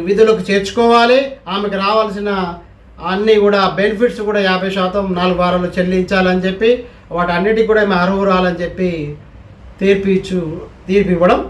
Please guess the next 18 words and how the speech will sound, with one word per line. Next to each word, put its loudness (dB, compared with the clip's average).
జరిగింది. 4
ఈ 4
రకంగా 2
అంటే 0
ఇక్కడ -2
ఏందంటే 0
మనకు -2
క్రిమినల్ 4
కేసు 4
ఉన్నంత -2
మాత్రాన 0
ఉద్యోగి 0
అనేది 2
మన 0
ఉద్యోగం 4
నుంచి, -2
ఆ, -4
తొలగించడం 2